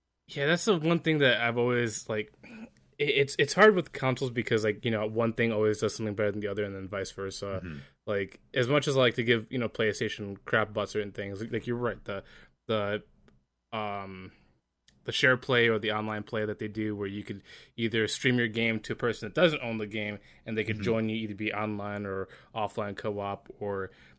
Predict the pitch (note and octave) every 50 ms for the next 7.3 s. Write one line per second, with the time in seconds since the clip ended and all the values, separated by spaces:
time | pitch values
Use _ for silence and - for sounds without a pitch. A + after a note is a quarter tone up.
0 | _ - A2+ B2 C3 - - - B2 A2 - - C3+ A#2+ - - C3 A#2 A2 -
1 | A2 G2 - - B2+ A#2+ A2+ G#2 A#2 A2+ A2 A2 A2 G#2+ G#2 - - G2 - -
2 | - B2 A#2 A2 - - A2+ A2 A2 G#2+ G#2 G#2+ F#2 - G#2+ G#2 G#2 G2 G#2+ -
3 | - - A2 G#2+ G2+ - - - G#2 - G#2 G#2 G2+ G2 G#2 G#2 G2+ G2+ G#2 -
4 | - - - - - _ _ - A#2 A2 B2+ C3 C#3 F3 F#3 D#3+ - E3 D#3+ D3+
5 | C#3+ C3 B2 - B2 B2+ B2 A#2 - A#2 A#2 A#2 A2 - - A2 G#2 - - A2+
6 | G#2+ - - G#2 G2 - - G#2 G2 F#2+ - G#2 - - G#2+ - - E3+ F3+ F3+
7 | F3+ E3+ C#3 C3 A2